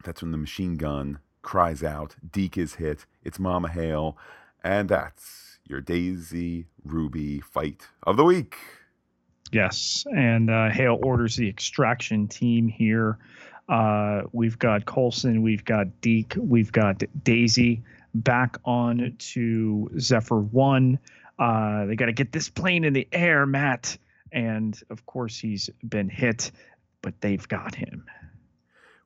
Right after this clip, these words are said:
Speaker 1: We have the act break. We come back. Deke,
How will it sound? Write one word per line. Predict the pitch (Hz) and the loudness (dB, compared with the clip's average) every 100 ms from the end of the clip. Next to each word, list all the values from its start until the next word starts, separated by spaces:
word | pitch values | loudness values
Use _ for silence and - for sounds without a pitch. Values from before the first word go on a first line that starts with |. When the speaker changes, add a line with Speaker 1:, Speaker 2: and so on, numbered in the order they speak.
| - | -12
Speaker 1:
We | 82 | -8
have | 90 73 76 | -2 -2 -4
the | 80 - | -8 -4
act | 80 82 - | -4 -6 -14
break. | - 85 80 78 - | -6 -2 -2 -2 -6
We | |
come | 78 90 82 | -6 -4 -4
back. | 78 80 80 - _ _ _ | -2 -2 -2 -6 _ _ _
Deke, | 104 110 - | 2 2 0